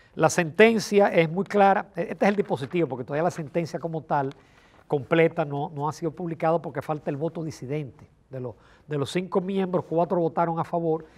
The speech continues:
y hubo un voto disidente. Pero quizás lo más importante, vamos a leer el párrafo, dice, "Rechazar en cuanto al fondo la demanda de que se trata,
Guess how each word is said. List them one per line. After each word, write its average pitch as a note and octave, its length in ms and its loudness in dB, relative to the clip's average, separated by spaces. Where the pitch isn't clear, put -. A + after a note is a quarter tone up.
y D3+ 100 -4
hubo D#3 100 0
un D#3 120 -2
voto D#3+ 260 2
disidente. A#2+ 760 -4
Pero G3 340 8
quizás B3 300 2
lo C#4+ 80 8
más C#4 160 6
importante, G3 560 0
vamos F3+ 180 0
a G3 40 4
leer F#3+ 100 2
el - 40 -18
párrafo, D3+ 540 4
dice, D#3+ 280 -2
"Rechazar G3+ 480 6
en C4+ 80 -4
cuanto A3 280 4
al F3 60 6
fondo A#3 320 2
la G3+ 80 8
demanda G3 320 2
de G3+ 100 2
que D3+ 80 -6
se C3+ 120 0
trata, C#3+ 440 0